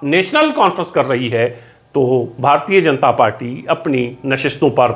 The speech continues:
बैठ गए, क्योंकि भारतीय जनता पार्टी ने जो काम करना था, वो काम तो नेशनल कॉन्फ्रेंस कर रही थी। तीन सौ सत्तर पर नेशनल कॉन्फ्रेंस का क्या मौक़िफ़ होगा,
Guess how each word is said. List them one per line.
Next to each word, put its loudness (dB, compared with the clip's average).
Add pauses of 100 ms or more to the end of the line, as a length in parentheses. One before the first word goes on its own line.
(120)
बैठ 4
गए, 2
क्योंकि -2
भारतीय 2
जनता 2
पार्टी 2
ने 2 (420)
जो 0
काम 4
करना 2
था, 0 (440)
वो -2
काम 2
तो -4 (220)
नेशनल 0 (180)
कॉन्फ्रेंस 2
कर 2
रही 2
थी। 0 (380)
तीन 4
सौ 0
सत्तर 2
पर 4
नेशनल 0
कॉन्फ्रेंस -4
का -4
क्या 2
मौक़िफ़ -6
होगा, -8